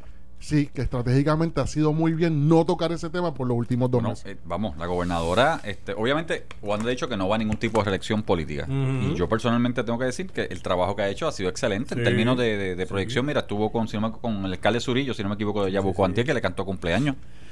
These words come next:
Speaker 2: Estuvo en Utuado antier con el
Speaker 3: Ujú.
Speaker 2: famoso puente de Utuado, en la inauguración que están o punto
Speaker 3: Con
Speaker 2: a,
Speaker 3: el
Speaker 2: de
Speaker 3: alcalde
Speaker 2: inaugurarlo.
Speaker 3: y con Ernesto, que
Speaker 2: Este, o sea, ha hecho uno, ha hecho unas cosas que, mira, en medio de la tormenta.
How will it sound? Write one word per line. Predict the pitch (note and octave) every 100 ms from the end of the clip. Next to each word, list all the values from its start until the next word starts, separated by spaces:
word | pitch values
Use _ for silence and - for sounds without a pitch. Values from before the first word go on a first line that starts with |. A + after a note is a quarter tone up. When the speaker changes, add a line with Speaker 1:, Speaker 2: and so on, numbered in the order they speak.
| -
Speaker 2:
Estuvo | - G2+ A2+
en | A#2+
Utuado | G#2+ A2 A#2
antier | G#2+ A#2
con | C3 A#2
el |
Speaker 3:
Ujú. | G#2+
Speaker 2:
famoso | G#2 G#2 B2
puente | A2+ A#2+ A#2+
de |
Utuado, | A2 G#2 A#2 D3+
en | A#2+
la |
inauguración | G2 F#2+ F#2 G2 G2+
que | A2+
están | - A#2+
o | A2
punto | F2+ A2 A2
Speaker 3:
Con | G2+
Speaker 2:
a, |
Speaker 3:
el | E2+
Speaker 2:
de |
Speaker 3:
alcalde | - G#2+
Speaker 2:
inaugurarlo. | G2+ F#2+ G#2+ D3+
Speaker 3:
y |
con | E3 D3+
Ernesto, | C#3+ G3 G#3 C#3+
que | B2+ C3+ F#3
Speaker 2:
Este, | F#2+ G2 G2+ F#2+ F#2 F#2 F2+
o |
sea, | G#2 C#3
ha | D#3 F#2+
hecho | G2 -
uno, | A#2+ B2+ - - - -
ha | -
hecho | F2+
unas | G#2+ A2
cosas | B2 F#3
que, | B2+
mira, | G#2 C3 D#3+
en | A2+
medio | A2 B2
de | F3
la | F#3+
tormenta. | G3+ D3 F#2+ G3+